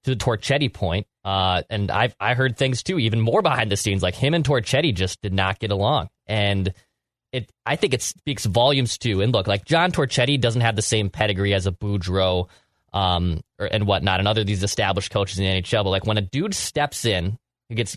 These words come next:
given this job from the minor leagues, and he comes in and says, "You're a problem." Like, that's an indict-, that's such an indictment on Ryan Suter, man. Like, if he said that about some slappy,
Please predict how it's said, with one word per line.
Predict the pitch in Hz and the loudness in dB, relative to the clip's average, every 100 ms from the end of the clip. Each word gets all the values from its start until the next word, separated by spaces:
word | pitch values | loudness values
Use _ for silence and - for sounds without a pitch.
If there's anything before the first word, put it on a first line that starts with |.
| - | -6
given | 143 180 | -2 0
this | 165 143 | 0 -2
job | - 113 123 - | 0 2 2 0
from | 120 113 | -2 0
the | 107 | 0
minor | 101 104 104 | 0 0 0
leagues, | 98 85 82 - _ _ _ - | 0 -2 -6 -14 _ _ _ -6
and | 120 | -4
he | 131 | 0
comes | 156 135 | 0 0
in | 135 | 0
and | 127 | 0
says, | 113 | -2
"You're | 95 107 143 170 | 0 2 2 2
a | |
problem." | - - 101 110 90 - - _ _ _ | -2 -2 0 0 -2 -8 -12 _ _ _
Like, | 110 110 | -6 -4
that's | 151 175 | -4 -2
an | 214 | 2
indict-, | 160 120 117 127 - | 2 0 -2 -2 -2
that's | 143 | -4
such | - - 196 180 185 | -4 -2 0 2 2
an | |
indictment | 160 127 117 - 110 | 2 4 2 2 0
on | 101 98 | 0 2
Ryan | 92 90 | 0 0
Suter, | - 87 58 | -2 -6 -6
man. | 58 57 - _ | -8 -10 -14 _
Like, | 156 196 | -4 0
if | |
he | 302 | 0
said | - 202 | 2 4
that | 190 | 4
about | 160 156 | 2 0
some | - 143 | 0 -2
slappy, | - 110 110 120 120 113 | 0 2 2 2 0 -2